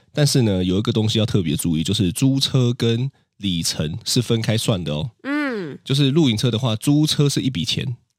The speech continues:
Speaker 2: 对。
Speaker 1: 哦，我记得那时候我们租车大概是七八万，诶，没有，好像十万块。
Speaker 2: 嗯，
Speaker 1: 一整个月。
Speaker 2: 十万块好像。
Speaker 1: 一整个月，对不对？
Speaker 2: 对。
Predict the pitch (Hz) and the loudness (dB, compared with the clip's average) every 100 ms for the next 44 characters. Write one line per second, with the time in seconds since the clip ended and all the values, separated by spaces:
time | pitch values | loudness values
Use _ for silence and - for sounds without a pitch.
0 | - 165 - _ _ - 87 82 113 170 | -8 -6 -6 _ _ -10 -2 0 0 0
1 | 123 147 - 123 110 78 - 104 101 101 | 0 0 0 -2 -2 -4 -4 -4 -4 -4
2 | 104 98 95 - 95 78 71 69 - - | -4 -4 -4 -4 -2 -2 -4 -4 -4 -4
3 | - 92 92 98 80 - 127 - - 175 | -4 -2 -2 -2 -4 -8 -16 -14 -4 -2
4 | 175 127 95 - 110 147 - 87 85 82 | 0 0 -2 -4 0 0 2 0 -2 -4
5 | - - _ _ 180 156 - - 185 202 | -6 -8 _ _ -10 -6 -2 -2 0 0
6 | 190 185 180 175 - - - - _ 127 | 0 0 -4 -8 -12 -12 -12 -18 _ -4
7 | 107 78 80 82 80 76 | -4 -2 -2 -2 -2 -4